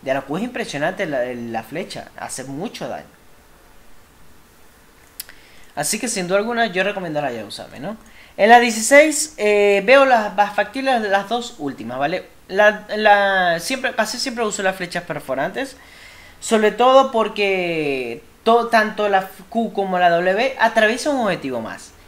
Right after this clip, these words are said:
Eso es lo que hace que para mí haga, empiece a hacer bastante daño Hanzo, al partir del dieciséis, bastante. Y empieza a hacer como un daño en área también a héroes, ¿no? Em,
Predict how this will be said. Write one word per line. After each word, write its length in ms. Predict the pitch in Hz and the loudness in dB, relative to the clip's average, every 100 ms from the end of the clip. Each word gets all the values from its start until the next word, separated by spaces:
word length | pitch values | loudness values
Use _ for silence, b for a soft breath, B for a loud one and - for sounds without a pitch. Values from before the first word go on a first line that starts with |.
| - | -14
Eso 200 | 160 247 | -6 -4
es 60 | |
lo 60 | 240 | 0
que 80 | 226 | 0
hace 240 | 220 240 | 0 -6
que 140 | 214 208 | -10 -2
para 180 | 175 | -2
mí 160 | 175 226 | 0 0
haga, 440 | 214 196 202 - - | 0 2 0 -2 -10
empiece 420 | 175 170 180 208 | -14 -8 -8 -8
a 20 | 226 | -6
hacer 240 | 196 160 | -6 -4
bastante 520 | 143 - 143 220 226 | -6 -4 -4 -4 -4
daño 280 | 165 127 117 | -4 -6 -8
Hanzo, 300 | 120 104 - - - | -10 -12 -16 -18 -14
al 240 | 113 113 | -12 -12
partir 400 | - 135 - 185 | -8 -8 -8 -10
del 100 | 196 | -8
dieciséis, 640 | 147 - - - - - b b b - | -10 -12 -14 -16 -18 -20 b b b -6
bastante. 520 | 127 - 143 110 - - B B - | -6 -2 -4 -4 -12 -20 B B -10
Y 80 | |
empieza 240 | 151 185 202 | -6 -6 -4
a 40 | |
hacer 160 | 202 190 | -8 -6
como 160 | 196 | -8
un 80 | 180 | -6
daño 200 | 180 185 | -6 -6
en 100 | 170 | -6
área 220 | 151 123 | -6 -6
también 320 | 117 120 135 131 | -8 -8 -8 -8
a 140 | 131 | -8
héroes, 260 | 123 110 123 | -10 -12 -16
¿no? 100 | 190 226 _ _ B B B B B B B - | -18 -20 _ _ B B B B B B B -4
Em, 1120 | 190 185 190 185 185 185 180 175 170 165 | 2 4 4 2 0 -2 -4 -4 -6 -6